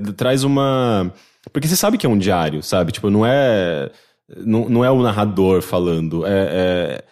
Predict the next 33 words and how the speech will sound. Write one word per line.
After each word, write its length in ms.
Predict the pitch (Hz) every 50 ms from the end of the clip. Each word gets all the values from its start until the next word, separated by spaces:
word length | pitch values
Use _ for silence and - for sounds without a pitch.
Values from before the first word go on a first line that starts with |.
| _ _ _ _ _ _
é, 80 | - 101
é, 60 | 101 107
é 80 | 127
uma 120 | 131 156 160
espé-, 240 | 156 - 139 110
é 20 | 107
uma, 120 | 117 127 131
uma 200 | 123 131 123 117
forma 240 | - - 123 120
de 80 | 117 123
narração, 420 | 131 123 127 127 - - 135 139
mas 220 | 151 165 165 160 147
é 40 | 165
também, 520 | 156 165 160 156 147 151 156 165 170 139 - -
ah, 460 | - 104 76 - 50 - - - - - - _ _ -
você 200 | - 123 - -
sabe 240 | - 160 151 156 151
que 180 | - - 165
a, 300 | 147 127 117 110 123 131
a 240 | 131 123 - - 123
pessoa, 360 | 110 - 135 - - 147 139
o 40 | 127
dono 380 | 113 107 127 147 175 196 202 151
daque-, 260 | 131 131 123 - -
ou 260 | 131 - 113 123 139 147
o 40 |
dono 320 | 143 123 120 123 135 143 139
ou 140 | 123 113 110
a 40 |
dona 300 | 107 107 110 113 - 117
daquela, 280 | 107 110 104 - 120 113
daquele 460 | 117 113 117 - 110 104 - 117 113
diário, 320 | 107 107 117 113 123 160